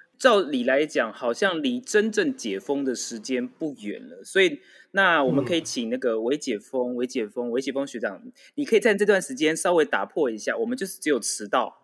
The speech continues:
Speaker 1: 我们迟到才是王道，<laughs>OK？迟到就是王道。
Speaker 2: OK，OK，
Speaker 1: 有，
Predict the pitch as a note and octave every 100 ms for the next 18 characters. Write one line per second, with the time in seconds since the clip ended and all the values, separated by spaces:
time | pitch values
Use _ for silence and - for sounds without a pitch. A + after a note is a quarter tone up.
0 | _ B2+ C3+ - C#3+ E3 B2+ A2 - G#2+
1 | - G#3 - B3+ E3 G3 - - A#3 C#3
2 | F3+ E3 E3 - G#3+ F#3+ F3 D3+ B2+ G3
3 | - G3